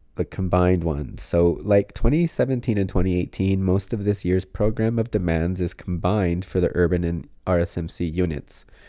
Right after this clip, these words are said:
Our core demands address common problems faced by all C U P W members working at Canada Post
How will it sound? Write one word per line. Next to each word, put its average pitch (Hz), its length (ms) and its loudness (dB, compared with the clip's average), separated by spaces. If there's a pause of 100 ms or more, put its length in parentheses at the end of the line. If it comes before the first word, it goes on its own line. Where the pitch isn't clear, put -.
(400)
Our 85 120 0
core 104 280 4
demands 101 540 2
address 90 360 0
common 98 400 -2
problems 135 560 0
faced 151 300 -2
by 101 160 0
all 95 180 0
C - 180 -6
U 90 80 0
P - 140 -6
W 80 320 -2
members 104 480 -2
working 117 300 -2
at 95 120 -8
Canada 92 300 -2
Post - 400 -4